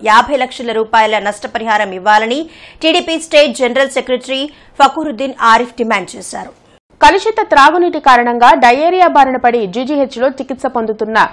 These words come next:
Speaker 2: బాధితులను ఫక్రుద్దీన్ ఆరిఫ్ పరామర్శించారు. మున్సిపల్ కార్పొరేషన్ అధికారుల నిర్లక్ష్యం కారణంగానే నగరంలోని ప్రజలు డయేరియా బారిన పడి మృతి చెందారని ఆరోపించారు. దీనికి ప్రభుత్వం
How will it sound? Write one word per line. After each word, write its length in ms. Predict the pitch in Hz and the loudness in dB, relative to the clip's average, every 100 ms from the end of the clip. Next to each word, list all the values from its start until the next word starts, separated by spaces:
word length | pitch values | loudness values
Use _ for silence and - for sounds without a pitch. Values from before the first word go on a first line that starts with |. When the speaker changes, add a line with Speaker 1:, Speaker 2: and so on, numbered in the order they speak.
| - _ 208 | -6 _ 2
Speaker 2:
బాధితులను 640 | 240 294 359 285 220 226 349 - _ | 6 6 2 -2 -2 -2 -4 -8 _
ఫక్రుద్దీన్ 460 | 269 269 349 277 311 - | 0 0 -4 -4 -6 2
ఆరిఫ్ 340 | 226 240 269 - - | 4 4 2 -4 0
పరామర్శించారు. 840 | 233 233 214 - 185 - 185 - - _ _ _ _ - | 2 2 0 -6 -12 -4 0 0 -4 _ _ _ _ -4
మున్సిపల్ 400 | 330 359 453 440 339 | -4 0 0 2 4
కార్పొరేషన్ 520 | 294 294 294 277 294 - | 4 2 -6 -4 -6 -2
అధికారుల 480 | 226 269 302 285 247 | -2 0 0 0 0
నిర్లక్ష్యం 500 | 220 240 254 285 254 | -2 -4 -6 -6 0
కారణంగానే 640 | 226 220 226 208 208 269 349 _ _ - | 0 2 -2 -2 -2 -4 -6 _ _ -2
నగరంలోని 520 | 269 320 415 415 392 320 | 2 4 4 4 2 2
ప్రజలు 340 | 254 240 247 302 233 | 0 0 -2 0 2
డయేరియా 360 | 226 269 339 330 | 4 4 4 2
బారిన 320 | 277 262 254 | 4 4 2
పడి 260 | 254 240 | 0 0
మృతి 320 | 220 202 208 277 | 0 -6 -6 -4
చెందారని 520 | 269 247 240 226 262 - | -2 4 4 2 -2 -2
ఆరోపించారు. 760 | 220 226 240 220 208 233 214 - - _ - | 2 2 0 -6 -4 2 2 2 -6 _ -8
దీనికి 300 | 302 392 392 | -4 -2 -2
ప్రభుత్వం 480 | 294 262 349 359 | 0 0 0 -2